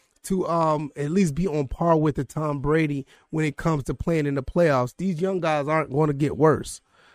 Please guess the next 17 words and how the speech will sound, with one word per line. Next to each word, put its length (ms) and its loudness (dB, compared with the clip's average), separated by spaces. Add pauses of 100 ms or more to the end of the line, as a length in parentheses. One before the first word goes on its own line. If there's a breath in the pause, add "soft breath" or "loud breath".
(140 soft breath)
You 180 4
got 180 10
a 40 2
lot 240 4
of 60 2
talent 340 4
at 80 -6
quarterback 460 -4
right 180 -6
now 160 -6
that, 220 -4
that 140 -6
could 100 -6
do 100 -4
some 160 -2
big 180 -4
things. 440 -4